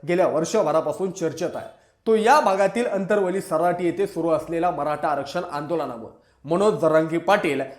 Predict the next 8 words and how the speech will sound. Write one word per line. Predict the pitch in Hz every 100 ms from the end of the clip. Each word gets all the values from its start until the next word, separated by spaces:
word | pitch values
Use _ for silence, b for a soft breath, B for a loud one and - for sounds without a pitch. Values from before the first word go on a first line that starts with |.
| B
यांच्या | 170 196 269
नेतृत्वाखाली | 254 208 220 214 220 214 196 214
तीन | 214 208 202
हजार | 151 160 220 202
लोकसंख्येच्या | 175 185 165 180 180 185
गावातून | 160 156 160 180 -
सुरू | 170 208 240
झालेलं | 185 156 127